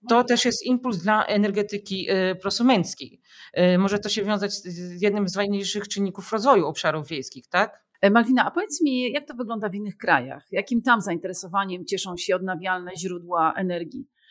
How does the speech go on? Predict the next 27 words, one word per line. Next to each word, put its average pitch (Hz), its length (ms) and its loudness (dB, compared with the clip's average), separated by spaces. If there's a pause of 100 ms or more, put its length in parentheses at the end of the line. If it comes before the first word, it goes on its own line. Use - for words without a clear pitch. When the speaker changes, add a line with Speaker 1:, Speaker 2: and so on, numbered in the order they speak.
(140)
Speaker 2:
Spójrzmy 277 540 0
na 220 120 0
przykład 220 420 -6
na 208 100 -4
rolników 196 540 -6 (120)
w 170 60 -10
Niemczech. 160 560 -4
E, 170 180 -4
tam 285 240 2
panele 208 320 0
fotowoltaiczne 196 840 -6
widać 208 300 -8
prawie 214 180 -10
na 214 100 0
każdym 202 360 -6
budynku. 180 520 -4 (400)
Jest 165 180 0
bardzo 202 280 2
dużo 190 200 -10
biogazowni, 175 760 -2
farm 165 300 0
wiatrowych. 202 560 -6 (340)
Są 294 220 6
nawet 226 300 2
wsie, 277 560 -2
które 233 180 -4
korzystają 240 560 -6